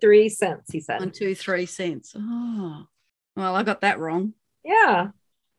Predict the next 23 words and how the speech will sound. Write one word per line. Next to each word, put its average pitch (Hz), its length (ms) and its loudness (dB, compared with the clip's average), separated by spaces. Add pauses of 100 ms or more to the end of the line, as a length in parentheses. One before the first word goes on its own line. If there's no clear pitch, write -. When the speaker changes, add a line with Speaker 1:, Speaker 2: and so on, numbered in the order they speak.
Speaker 2:
Hmm. 269 220 -4
Speaker 1:
We 208 80 -4
came 220 180 0
up 208 80 0
with 214 140 -2
good 440 140 -2
questions. 262 560 -4 (560)
Speaker 2:
Very 277 380 8
good 254 300 6
question, 269 520 2
Shauna. 226 680 2
You 220 200 4
stumped 277 440 0
me. 185 360 0 (280)
Speaker 1:
I 202 60 -2
did. 208 420 6
You're 202 120 4
hard 226 160 4
to 202 120 -8
stump, 220 380 2
too. 196 300 -2
So 170 160 -4
I'm 170 380 -2